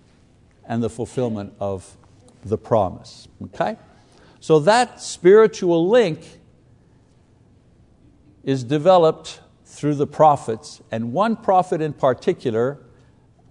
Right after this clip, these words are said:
Isaiah, and one passage in particular, Isaiah fifty-three, <clears throat> verses one to twelve.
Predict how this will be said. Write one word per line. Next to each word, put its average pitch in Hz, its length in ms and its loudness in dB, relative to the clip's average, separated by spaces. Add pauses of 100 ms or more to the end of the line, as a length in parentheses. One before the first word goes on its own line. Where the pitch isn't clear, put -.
(300)
Isaiah, 120 680 0 (360)
and 135 220 -6
one 180 180 -2
passage 214 600 -6
in 123 140 -6
particular, 117 720 -6 (420)
Isaiah 123 520 0
fifty-three, 156 920 -4 (400)
<clears throat> 107 180 -6 (1000)
verses 131 420 -4
one 120 260 -4
to 95 100 -10
twelve. 127 420 -2